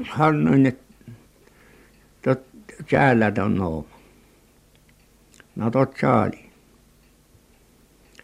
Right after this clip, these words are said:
Mutta tot saali just on noomata, tothan ammattivalkoikoi. Tot päätä lepoa,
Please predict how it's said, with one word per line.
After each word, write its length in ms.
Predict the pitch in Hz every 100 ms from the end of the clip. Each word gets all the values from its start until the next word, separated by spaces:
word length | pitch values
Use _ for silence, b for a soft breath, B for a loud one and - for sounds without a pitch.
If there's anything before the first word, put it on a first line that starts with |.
| _ _ _
Mutta 440 | - 127 139 139 - - _ _ _ _ _ _ _ _ _ _ _ _ _ _ _ _ _ _ _ _ _ _ _ _ _ - _ -
tot 220 | 110 -
saali 340 | 110 117 139 151
just 240 | 147 -
on 200 | 175 151
noomata, 540 | 151 139 123 123 139
tothan 460 | 135 123 - 131 -
ammattivalkoikoi. 1200 | - 151 156 147 - 151 185 214 220 - - - - - _ - _ _ _ _ - b b b b b b b b b _ _ _
Tot 160 | - 113
päätä 480 | 131 139 131 127 123
lepoa, 460 | 120 120 113 110